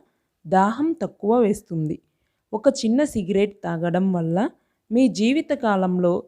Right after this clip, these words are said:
తొమ్మిది నిమిషాలు తక్కువైపోతుంది. రోజు శనగలు తినడం వల్ల ఎముకలు బలంగా అవుతాయి. కాళ్ళు యొక్క బలంపై కూర్చొని పని చేయడం వల్ల, దృష్టి బలహీనపడుతుంది.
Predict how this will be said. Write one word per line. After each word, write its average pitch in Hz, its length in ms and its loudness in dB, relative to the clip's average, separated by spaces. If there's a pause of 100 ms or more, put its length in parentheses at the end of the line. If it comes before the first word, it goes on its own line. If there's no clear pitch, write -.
(160)
తొమ్మిది 208 340 2
నిమిషాలు 196 520 0
తక్కువైపోతుంది. 190 1120 -2 (540)
రోజు 240 300 2
శనగలు 214 420 -2
తినడం 180 440 0
వల్ల 165 360 0 (100)
ఎముకలు 190 380 0
బలంగా 170 500 2
అవుతాయి. 185 640 2 (760)
కాళ్ళు 240 360 4
యొక్క 226 360 2
బలంపై 180 540 0
కూర్చొని 170 500 -4
పని 160 280 -4 (120)
చేయడం 170 420 2
వల్ల, 165 340 -2 (580)
దృష్టి 220 380 2
బలహీనపడుతుంది. 196 1080 2